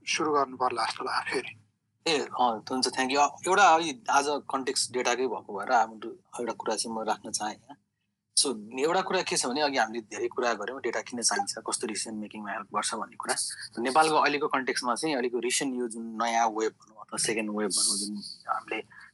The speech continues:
Speaker 2: धेरै कुरा चाहिँ इन्डियाबाट आइरहेको छ, केस उहाँबाट आउनेहरूमा भएको छ, यङ पपुलेसनमा भएको छ, एज ग्रुपको मात्रै भएको छ भन्ने कुरा पनि आइरहेको छ, होइन? अनि यो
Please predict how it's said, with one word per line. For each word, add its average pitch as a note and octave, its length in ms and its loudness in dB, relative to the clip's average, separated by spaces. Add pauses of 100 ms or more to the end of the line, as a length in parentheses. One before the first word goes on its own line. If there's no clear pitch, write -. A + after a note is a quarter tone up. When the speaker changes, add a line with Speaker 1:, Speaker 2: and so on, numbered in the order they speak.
Speaker 2:
धेरै C3+ 240 4
कुरा B2+ 240 2
चाहिँ A#2+ 180 0
इन्डियाबाट A2+ 380 2
आइरहेको G#2+ 300 4
छ, - 120 -4
केस C3 320 -2
उहाँबाट G#2+ 220 0
आउनेहरूमा G#2 420 0
भएको F#2 260 2
छ, - 40 -6
यङ G#2+ 220 -4
पपुलेसनमा G#2 560 0
भएको A#2+ 100 2
छ, - 60 4
एज G#2+ 280 -4
ग्रुपको A2 260 -6
मात्रै G#2+ 240 -2
भएको A2 160 4
छ - 100 0
भन्ने G#2+ 220 -4
कुरा A2 220 0
पनि B2 120 0
आइरहेको A2 280 2
छ, - 120 -4
होइन? - 240 -6 (680)
अनि E3+ 200 2
यो B2 320 4